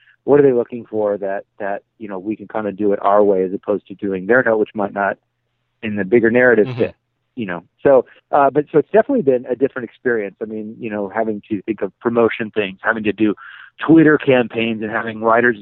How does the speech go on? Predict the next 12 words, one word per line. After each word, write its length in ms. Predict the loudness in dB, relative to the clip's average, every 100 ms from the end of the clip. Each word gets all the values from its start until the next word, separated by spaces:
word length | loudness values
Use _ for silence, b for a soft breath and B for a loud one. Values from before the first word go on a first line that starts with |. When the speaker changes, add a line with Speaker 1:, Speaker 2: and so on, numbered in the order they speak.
| -10
Speaker 1:
you 80 | -6
know, 320 | -6 -6 -12 -6
staff 320 | -2 -2 0
writers 480 | 0 0 -4 -8 _ _
keep 260 | _ -8 -6
a 280 | -6 -6 -8 _ _ _ _
Twitter 460 | -2 2 4 2 -2
for 200 | -8 -8
the 220 | -8 -12 _ _
characters. 520 | -2 0 -2 -8 -20 -14
Like, 160 | -12
we, 300 | -8 -8 -8